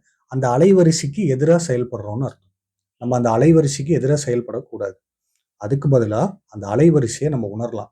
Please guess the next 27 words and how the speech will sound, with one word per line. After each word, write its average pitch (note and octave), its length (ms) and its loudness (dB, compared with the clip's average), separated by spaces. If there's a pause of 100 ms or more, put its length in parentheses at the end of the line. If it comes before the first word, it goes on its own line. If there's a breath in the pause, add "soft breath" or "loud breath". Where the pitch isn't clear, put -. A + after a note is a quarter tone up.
(100)
இப்ப - 240 -6
வந்து C3 240 0
ஸ்லோவா E3+ 460 4
இருக்கக்கூடிய B2 460 -2
இந்த B2 160 -4
மைண்டை G#2+ 320 -6
உணரலாம். G2 380 -16 (600)
இப்ப B2+ 160 2
நம்ம C#3+ 180 4
என்ன C#3 160 2
பண்ணலாம் C#3 280 2
அப்படின்னா, A2 320 -6 (560)
அதே B2 220 0
ஒண்ணு, C3+ 240 4
ரெண்டு, C#3 260 2
மூணை G#2+ 240 -4
வந்து G2 240 -12 (420)
பொறுமையா C#3+ 340 4
சொல்லலாம். G2+ 400 -6 (500)
சரிங்களா? G2+ 380 -10 (440 soft breath)
பொறுமையா D3+ 300 4
சொல்லி C3 220 0
பாருங்க, A#2 280 -4
எவ்வளவு B2 320 -2
கம்ஃபர்டபுளா A#2 520 -4
இருக்குன்னு G2+ 320 -14
பாருங்க. F#2+ 240 -18